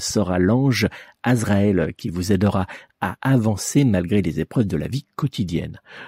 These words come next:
Dans les jours à venir, le signe astrologique du Lion sera en parfaite compatibilité astrologique générale avec vous et vous pourrez également compter sur le signe astrologique du Taureau pour être en parfaite fusion sentimentale et charnelle avec votre signe du zodiaque. Du côté emploi, ce sera le signe astrologique du Bélier qui sera pour vous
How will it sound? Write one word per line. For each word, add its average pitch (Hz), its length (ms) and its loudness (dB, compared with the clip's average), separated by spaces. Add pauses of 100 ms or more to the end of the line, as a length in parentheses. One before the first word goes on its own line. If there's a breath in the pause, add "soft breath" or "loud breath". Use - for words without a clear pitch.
(160 loud breath)
Dans 113 120 2
les 131 120 6
jours 113 180 4
à 113 60 4
venir, 98 320 2
le 90 100 2
signe 98 220 -2
astrologique 104 500 2
du 101 140 2
Lion 120 400 6
sera 104 320 2
en 98 80 0
parfaite 98 260 -2
compatibilité 95 720 -4
astrologique 92 500 -2
générale 87 400 -2
avec 92 240 -2
vous 143 180 0 (440 loud breath)
et 175 100 6
vous 143 160 2
pourrez 127 300 0
également 98 340 0
compter 104 300 -6
sur - 160 -8
le - 80 -8
signe - 180 -8
astrologique 95 400 -4
du 90 120 -6 (120)
Taureau 104 340 4
pour - 220 -4
être - 160 -4
en - 40 -6
parfaite - 300 -8
fusion 90 280 -6
sentimentale 87 580 -6
et 95 60 -2
charnelle 123 360 -2 (340 loud breath)
avec 95 360 0
votre 90 260 -8
signe 85 320 -4
du 92 120 -8
zodiaque. 73 440 -6 (360 loud breath)
Du 107 160 0
côté 113 200 0
emploi, 104 360 0
ce - 120 -6
sera 92 280 -2
le 92 80 2
signe 95 200 -2
astrologique 92 480 -2
du 90 100 -2
Bélier 101 440 4
qui - 140 -6
sera 98 320 -2
pour 95 240 -4
vous 98 220 0